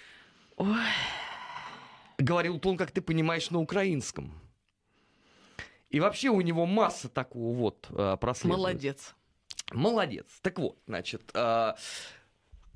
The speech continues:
Speaker 2: ну, две мысли, в принципе, э, сопряжены были с последним нормандским форматом. Первое, понятно, надо добиться всё-таки немедленного прекращения огня.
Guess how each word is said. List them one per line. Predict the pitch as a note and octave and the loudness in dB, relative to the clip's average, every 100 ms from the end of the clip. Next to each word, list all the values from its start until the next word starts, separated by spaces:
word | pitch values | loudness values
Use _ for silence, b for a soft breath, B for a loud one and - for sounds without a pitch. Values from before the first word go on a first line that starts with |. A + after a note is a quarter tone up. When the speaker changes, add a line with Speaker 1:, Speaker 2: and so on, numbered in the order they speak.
| - - | -10 -2
Speaker 2:
ну, | D4 B3+ | 0 0
две | C#3+ F3 D4 | -2 2 4
мысли, | B3+ B3+ A#3 - | 4 4 2 0
в | B2+ | -4
принципе, | - A#3 C#4 G3+ F3 D#3 C3+ | 2 2 2 0 0 2 4
э, | C3+ C3 C3 | 4 6 4
сопряжены | A#2 C#3+ D3 C#3 D#3 A#3 | 2 -2 0 0 2 2
были | F3+ D#3 | 2 0
с | C3+ | 0
последним | C3 - G3 F3+ | -4 0 0 2
нормандским | A#2+ A2 D3+ D#3 C3+ | 2 2 0 -2 -6
форматом. | A#2 B2 G2+ B1 F2 F#2 | -2 -2 -2 -6 -8 -2
Первое, | A#3 C4 G#3 | 2 4 2
понятно, | - E3 G3 B2+ A2+ | 2 0 0 -2 0
надо | A#2 A#2+ | -2 2
добиться | C#3 F#3 - C#3 | 0 0 -2 -4
всё-таки | - - C3 - C3+ F3+ | -2 2 2 2 -2 0
немедленного | C#3 B2+ E3+ D#3 C3 | 2 2 2 2 2
прекращения | A2 - G#2 G2+ - C3 A2 | 0 -2 -2 -2 0 -2 -2
огня. | G#2+ F#2 B1+ | -4 -6 -10